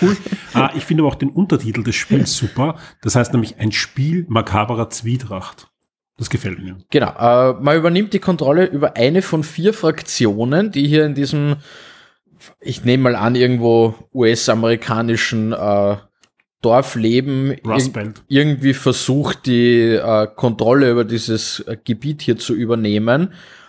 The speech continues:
Speaker 2: wo man entweder die, die Beschützer spielen kann, das wären eher die Guten, die versuchen, die, die Einwohner hier zu retten. Ähm, man kann dann so die, von irgendeiner mysteriösen Zwillingsschwester deren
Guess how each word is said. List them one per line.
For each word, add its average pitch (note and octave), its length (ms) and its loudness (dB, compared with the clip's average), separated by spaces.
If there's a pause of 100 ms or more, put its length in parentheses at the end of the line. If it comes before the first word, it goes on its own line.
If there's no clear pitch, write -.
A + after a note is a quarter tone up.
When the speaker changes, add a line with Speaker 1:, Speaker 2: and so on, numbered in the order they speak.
(120)
Speaker 2:
wo A#2+ 300 0
man A#2 460 2 (340)
entweder A#2+ 360 2
die, A2+ 460 -2
die A2 300 -2 (320)
Beschützer F3 580 2
spielen E3+ 380 2
kann, D3 220 0
das A2+ 180 -6
wären A2+ 400 0 (480)
eher B2 200 2
die A2 180 -2
Guten, D3+ 400 0
die A#2 100 0
versuchen, B2 420 -4
die, A2 240 2
die G#2+ 240 2
Einwohner A2+ 460 0
hier A2 400 2 (400)
zu - 160 -6
retten. C#3 640 0 (300)
Ähm, A2 680 2 (340)
man G#2+ 140 -10
kann B2 160 0
dann A2+ 120 0
so A2 200 2
die, G#2 420 4 (320)
von A2+ 180 -6
irgendeiner G#2 600 -2
mysteriösen A#2 600 2
Zwillingsschwester C3+ 1120 0
deren C3 540 2